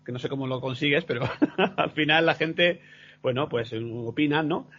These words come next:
Y hay gente que le gusta más, gente que le gus-, gente que le gusta menos, ¿y en qué estás, eh, qué vamos a escuchar próximamente?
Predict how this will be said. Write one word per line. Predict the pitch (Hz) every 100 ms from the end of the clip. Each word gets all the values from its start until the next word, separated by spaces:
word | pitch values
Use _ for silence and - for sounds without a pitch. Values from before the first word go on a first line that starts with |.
| - -
Y | 127
hay | 127
gente | 127 127
que | 131
le |
gusta | 127 127
más, | 139 180 185
gente | 143 127
que | 131
le | 131
gus-, | 127 127 -
gente | 135 139
que |
le | 143
gusta | 143 156
menos, | 160 170 220 - _ _
¿y | 127
en | 123
qué | 139
estás, | 127 123 120 117 123
eh, | 120 113 110 113
qué | 131
vamos | 139
a | 143
escuchar | 131 131 123
próximamente? | 127 131 117 104